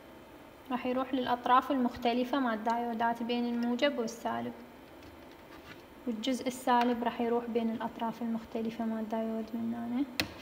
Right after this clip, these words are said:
بهذا الشكل. ما دا تشوفون هسه عندنا دخلنا ال V input من الفانكشن جنريتر على الجزء الموجب بين الموجب والسالب مال دايود،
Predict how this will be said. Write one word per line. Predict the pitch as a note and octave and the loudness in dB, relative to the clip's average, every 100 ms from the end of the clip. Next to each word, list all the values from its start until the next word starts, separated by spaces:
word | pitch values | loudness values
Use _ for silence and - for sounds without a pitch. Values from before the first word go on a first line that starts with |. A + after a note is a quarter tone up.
| - - - - - - - - - - - | -16 -18 -20 -20 -20 -18 -20 -18 -18 -18 -8
بهذا | A3 A3 | -4 -2
الشكل. | A3 - - - D#4+ - - - - - - - - - - - - - - - - - - - - - - - | 2 2 2 -4 -4 -6 -16 -16 -18 -18 -18 -18 -18 -18 -18 -20 -20 -20 -20 -20 -20 -20 -20 -20 -20 -20 -20 -8
ما | A#3 | -4
دا | A3+ | 0
تشوفون | A#3 - B3 B3+ C4 | 0 0 -2 0 2
هسه | A#3+ - B3+ D4 - - - - | 2 0 -2 -2 -6 -16 -16 -8
عندنا | A#3 A3+ A#3+ C#4 A#3 | -2 0 0 0 2
دخلنا | A#3+ - A#3+ A#3 | 2 2 2 2
ال | A3+ | 0
V | |
input | A3 A#3+ A#3 A3 B3 - - - - - - - - | 0 0 0 2 2 0 -8 -14 -18 -18 -16 -14 -4
من | A#3 | -2
الفانكشن | A#3 A#3+ A3+ A#3 A3+ G#3+ | 0 0 2 2 0 0
جنريتر | A3 A3 G#3+ A3 - B3 - - - - - - - - - - - - | -2 0 0 0 0 -2 -2 -14 -18 -18 -18 -18 -18 -20 -20 -20 -16 -6
على | A#3 | -2
الجزء | A3+ A3+ A#3+ | 0 0 2
الموجب | A3+ A3+ A3 A3+ A3+ A3 | 2 2 2 2 2 0
بين | A3+ A3 | 0 0
الموجب | A3 A3 A3 G#3+ | -2 0 0 0
والسالب | A3 - A3 G#3+ G#3+ G#3+ | 0 0 2 2 0 -2
مال | A3 | -4
دايود، | G#3+ A3 A3 A3 | -2 0 0 -2